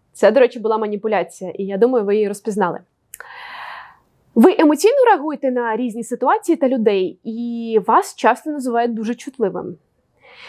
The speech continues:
Ви хочете допомогти людям, яким боляче, і відчуваєте чужі емоції. У вас сильна інтуїція,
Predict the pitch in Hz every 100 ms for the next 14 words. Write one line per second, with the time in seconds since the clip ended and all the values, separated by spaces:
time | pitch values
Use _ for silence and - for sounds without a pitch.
0 | - - 220 254 285 285 311 247 240 254
1 | - 240 285 403 247 220 294 269 214 226
2 | 180 180 - 381 202 240 220 - 214 247
3 | 220 - 196 202 208 185 180 - 175 170
4 | - _ _ _ _ - - 254 285 370
5 | - 349 320 359 349 330 302 220 196 -
6 | 208